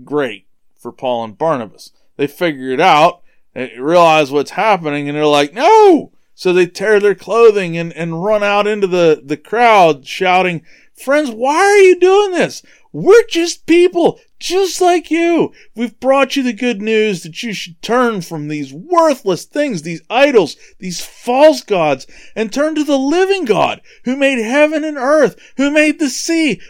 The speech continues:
who made everything in all of that." You know, up until now, he's let nations go their own way, but he never left them without evidence of himself and of his goodness.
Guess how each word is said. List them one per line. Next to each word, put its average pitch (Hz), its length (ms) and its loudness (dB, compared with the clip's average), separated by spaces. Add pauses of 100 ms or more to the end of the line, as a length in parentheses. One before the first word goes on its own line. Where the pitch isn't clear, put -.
who 302 100 -4
made 311 160 0
everything 330 480 0
in 359 180 -2
all 254 300 6
of 147 80 0
that." 123 300 -4 (720)
You 208 120 -4
know, 269 260 4
up 339 200 4
until 277 380 -2
now, 262 300 -2
he's 233 180 -4
let 208 220 0
nations 185 460 -6
go 175 200 -2
their 170 200 -2
own 151 200 -6
way, 269 300 0 (280)
but 285 120 -2
he 311 100 0
never 349 380 -2
left 339 360 0
them 277 160 -6
without 220 340 2
evidence 226 500 0
of 156 120 -8
himself 196 600 -4
and 156 80 -8
of 143 120 -8
his 143 140 -10
goodness. 294 540 -10